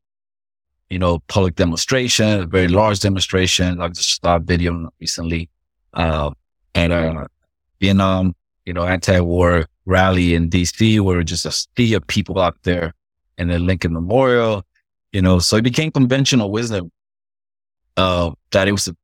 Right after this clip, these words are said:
bad war, right? I mean, they even made it, they even made a, a, an illness out of it called the Vietnam Syndrome. So the Vietnam Syndrome was, uh, is, you know, the made up illness that, you know,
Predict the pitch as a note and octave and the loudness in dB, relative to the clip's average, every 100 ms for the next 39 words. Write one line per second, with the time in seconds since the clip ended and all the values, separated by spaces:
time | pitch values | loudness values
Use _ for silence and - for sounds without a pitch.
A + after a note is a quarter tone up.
0 | _ _ G2+ F2+ E2 E2 E2+ G2 G#2 D2 | _ _ 0 2 0 -2 -2 0 0 0
1 | D2+ F2+ E2 F2 G2+ G#2 B2+ B2 A2 A2 | 0 -2 -2 -2 0 2 2 2 4 4
2 | A2 G#2 G2 B2 C3 A#2 A2 G#2 F2 G2 | 2 0 0 0 0 0 -2 -4 -4 -2
3 | F#2+ E2+ D#2 F2 E2+ D#2 - F2+ F2 C3 | -2 -2 2 4 4 2 -2 -2 2 2
4 | A2+ D#2+ - - _ _ _ _ _ _ | 0 -4 -8 -14 _ _ _ _ _ _
5 | - F2+ F2 F2 - G2 F2+ E2+ F#2+ G2 | -2 0 2 -2 -2 0 0 2 2 4
6 | F#2+ F2+ - A2+ F#2 D#2+ - _ _ - | 4 2 0 0 -2 -10 -14 _ _ -14
7 | - G2+ - - A2 G2+ G2 A#2 A#2+ A2 | -6 -6 -4 -2 0 2 2 2 2 0
8 | - D#3 C3 A2+ G#2 G2+ G2 - - G#2 | -2 0 0 0 2 2 2 0 -8 -6
9 | F#2+ F#2 E2 _ _ _ - G2 F#2+ - | -6 -6 -12 _ _ _ 0 2 2 -2
10 | - - G2+ F#2+ G2 G#2+ G#2+ G#2 A2+ A#2 | -10 -8 -2 0 2 4 2 2 0 2
11 | G#2 G2+ - G2 F#2+ F#2 G2 F#2+ F#2 E2+ | 2 0 2 2 2 2 -2 -2 -4 -8